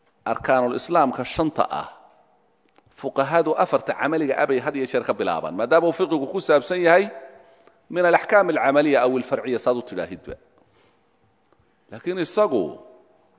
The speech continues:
macal shahaadataynkii buu inooga bilaabay. Macal shahaadataynkii ayuu inooga bilaabay. Oo had iyo jeer fuqahadu shahaadataynka axkaamteeda, kitaabu ridda iyo xuduudda meelaha dhexdeeda iyo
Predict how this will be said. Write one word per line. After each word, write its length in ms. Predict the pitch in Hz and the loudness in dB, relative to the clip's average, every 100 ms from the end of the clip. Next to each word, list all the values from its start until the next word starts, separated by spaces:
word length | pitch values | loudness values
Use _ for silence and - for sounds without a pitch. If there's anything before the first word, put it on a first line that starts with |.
| _ _ - | _ _ -12
macal 480 | 117 143 117 131 147 | -4 -2 2 2 2
shahaadataynkii 920 | - 160 165 165 - 214 180 - 165 | 0 2 4 4 2 0 0 -4 -2
buu 100 | 143 | 0
inooga 220 | 127 110 107 | 4 2 2
bilaabay. 400 | 87 71 67 - _ _ _ _ _ _ _ _ _ _ _ _ _ _ _ _ _ _ - | -2 -8 -12 -18 _ _ _ _ _ _ _ _ _ _ _ _ _ _ _ _ _ _ -12
Macal 200 | 95 107 | -8 -8
shahaadataynkii 800 | - 123 113 120 190 131 - 85 - - | -10 -8 -8 -4 -2 -2 -4 -12 -10 -6
ayuu 140 | 123 127 | -4 0
inooga 220 | 101 95 | 2 2
bilaabay. 380 | 85 73 - - _ _ _ _ _ | -4 -8 -12 -18 _ _ _ _ _
Oo 60 | 135 | -2
had 120 | 185 | 0
iyo 100 | 175 | 0
jeer 160 | 180 151 | -2 -2
fuqahadu 380 | 151 151 180 151 | 2 2 2 0
shahaadataynka 720 | 139 131 131 - 180 127 - | 0 2 2 -2 -2 0 -2
axkaamteeda, 720 | - - 160 165 156 110 78 - - _ _ _ - - | -4 0 0 0 -4 -4 -6 -12 -20 _ _ _ -20 -8
kitaabu 380 | 143 196 165 143 | -4 0 2 0
ridda 320 | 160 151 120 | -2 -2 -2
iyo 180 | 117 131 | 0 -4
xuduudda 380 | 123 160 160 123 | -4 -6 -2 0
meelaha 300 | 127 147 127 | 2 4 2
dhexdeeda 440 | - 139 120 87 | 0 -4 -6 -6
iyo 280 | 73 69 65 | -10 -14 -18